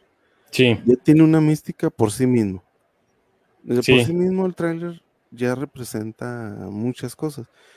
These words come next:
Speaker 2: Algo que se me hizo muy curioso es que cuando re-,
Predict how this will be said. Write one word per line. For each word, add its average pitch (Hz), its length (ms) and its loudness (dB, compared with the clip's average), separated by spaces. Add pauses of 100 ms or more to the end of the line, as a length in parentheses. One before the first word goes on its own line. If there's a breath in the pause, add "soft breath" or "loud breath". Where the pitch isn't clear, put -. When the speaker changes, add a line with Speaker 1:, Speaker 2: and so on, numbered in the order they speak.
(140 soft breath)
Speaker 2:
Algo 175 220 2
que 180 80 -4
se 165 100 -4
me 147 60 -2
hizo 156 180 -8
muy 165 100 -6
curioso 165 320 -6
es 160 100 -12
que 165 180 -8 (1200)
cuando 117 760 2
re-, 117 80 -10